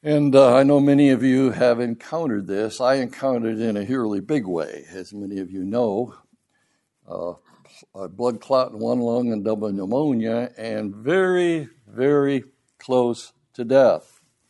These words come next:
Spending about six days in the hospital, and the first one or two days I was told it was probably just a little bit nip and tuck. Now,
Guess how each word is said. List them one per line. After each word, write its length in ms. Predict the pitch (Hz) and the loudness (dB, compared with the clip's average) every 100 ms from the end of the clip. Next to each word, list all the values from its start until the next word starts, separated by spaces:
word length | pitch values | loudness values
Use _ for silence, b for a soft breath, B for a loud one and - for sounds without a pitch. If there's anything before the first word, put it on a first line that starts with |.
| _ _ _ _ | _ _ _ _
Spending 460 | - 117 120 120 | -20 -10 -6 -4
about 340 | 110 110 107 - | -2 -2 -2 -8
six 400 | - 131 - - | -16 -18 -18 -10
days 400 | 113 110 104 113 | -6 -4 -4 -6
in 120 | 101 | -8
the 100 | 90 | -6
hospital, 640 | 113 104 - 120 113 110 | -4 -4 -8 -10 -6 -6
and 120 | 101 | -6
the 60 | 95 | -10
first 340 | - 151 139 | -10 -12 -10
one 160 | 151 160 | -8 -6
or 100 | 147 | -6
two 200 | - 160 | -8 -8
days 460 | 104 107 107 107 104 | -2 0 0 -2 -2
I 80 | |
was 240 | 95 101 - | -4 -6 -10
told 440 | - 113 107 - _ _ b b b b - | -2 0 0 -4 _ _ b b b b -8
it 180 | 104 104 | -4 -2
was 180 | 98 | -4
probably 640 | - _ - 151 127 110 107 | -8 _ -2 0 2 -2 -2
just 300 | 113 - 113 | -8 -10 -6
a 40 | |
little 240 | 117 113 | -4 -2
bit 260 | 110 113 - | -2 -4 -6
nip 400 | 107 110 110 _ 113 | -6 -4 -4 _ -18
and 220 | 104 95 | -16 -16
tuck. 320 | - 110 - _ | -14 -12 -14 _
Now, 320 | 131 123 120 | -6 -4 -4